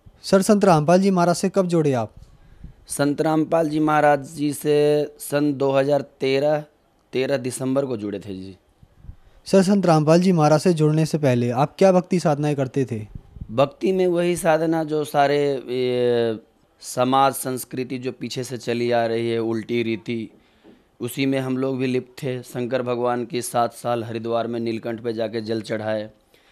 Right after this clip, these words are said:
Speaker 2: फिर उसके बाद हर महीने तीन साल तक वृंदावन में जा कर के बिहारी जी के दर्शन करने के लिए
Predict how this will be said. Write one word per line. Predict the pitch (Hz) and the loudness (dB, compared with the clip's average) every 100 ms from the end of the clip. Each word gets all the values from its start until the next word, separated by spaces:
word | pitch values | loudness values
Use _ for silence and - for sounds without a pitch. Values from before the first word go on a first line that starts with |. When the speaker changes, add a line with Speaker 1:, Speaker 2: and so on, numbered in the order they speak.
| _ | _
Speaker 2:
फिर | - 127 | -8 -8
उसके | 120 - 127 | -8 -8 -2
बाद | 131 131 123 - _ _ _ _ - | 2 2 0 -10 _ _ _ _ 0
हर | 135 139 | 2 2
महीने | 135 131 135 139 | 0 -4 -4 -4
तीन | 135 139 147 | -4 -2 -2
साल | 131 135 127 - | 0 2 2 0
तक | 127 | -8
वृंदावन | 117 127 131 135 131 135 | -6 -4 -2 -2 -2 -4
में | 131 | -4
जा | 123 127 | -2 -2
कर | 113 123 | -2 -6
के | 135 | -6
बिहारी | 117 117 117 123 123 | -6 -6 -2 -2 -2
जी | 117 113 | -6 -8
के | 123 | -6
दर्शन | 117 117 127 120 | -4 -6 -6 -6
करने | 123 117 120 | -6 -4 -6
के | 117 | -6
लिए | 120 120 120 113 | -4 -2 -2 -6